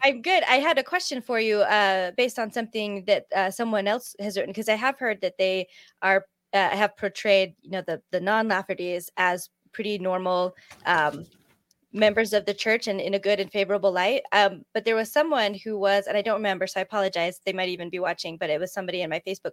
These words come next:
feed that said that while it was positive, it was still, like, really weird and foreign. And so they said they felt that most people who don't have any connection to Mormons or Mormonism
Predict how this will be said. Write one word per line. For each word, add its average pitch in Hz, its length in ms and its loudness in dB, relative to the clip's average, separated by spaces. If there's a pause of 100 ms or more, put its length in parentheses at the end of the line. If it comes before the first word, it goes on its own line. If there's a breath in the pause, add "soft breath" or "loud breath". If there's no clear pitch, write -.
feed 170 180 -8 (400 soft breath)
that 208 160 2
said 185 400 4
that 185 220 4 (160)
while 208 180 8
it 196 100 6
was 190 140 0
positive, 269 500 4
it 160 60 -2
was 151 140 -4
still, 226 180 2
like, 208 220 4 (260 soft breath)
really 226 320 -2 (120)
weird 185 760 2
and 185 360 2
foreign. 208 540 4
And 180 160 -4
so 196 300 4
they 190 160 -2
said 185 320 2
they 185 140 -2
felt 185 280 0
that 185 160 2
most 196 300 0
people 196 360 0
who 175 300 -4
don't 190 240 0
have 190 140 0
any 185 100 -8
connection 240 440 -6
to 226 80 -10
Mormons 202 360 -2
or 180 60 -6
Mormonism 214 580 -2